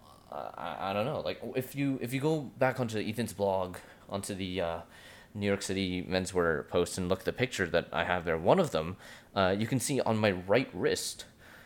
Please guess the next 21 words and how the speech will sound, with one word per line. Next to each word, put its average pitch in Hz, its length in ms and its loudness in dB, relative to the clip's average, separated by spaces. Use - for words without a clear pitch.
I 104 120 2
have 113 460 2
what 101 320 0
may 104 300 0
look 113 240 2
to 110 120 -8
be 101 420 0
a 101 60 0
wristband 98 840 0
or 92 200 0
a 92 280 0
bracelet 90 600 -2
on 95 220 0
first - 280 -6
glance, 98 300 -2
but 104 160 2
it's 123 160 0
literally 165 400 2
a 139 60 2
rubber 131 200 2
band. 117 340 2